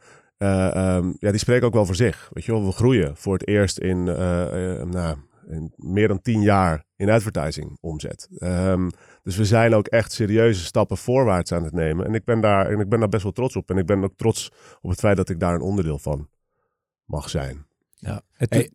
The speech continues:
Speaker 2: en het bedrijf, nou ja, je schetst net, het is verkocht. Dan, eh, ben je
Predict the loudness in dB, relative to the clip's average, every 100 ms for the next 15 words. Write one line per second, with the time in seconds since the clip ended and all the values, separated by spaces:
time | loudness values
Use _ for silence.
0 | -2 0 2 2 4 4 2 -4 -4 -2
1 | 0 -2 -4 0 2 2 0 0 -2 -2
2 | -2 -2 -4 -12 -4 2 4 2 0 -2
3 | -2 0 0 0 -2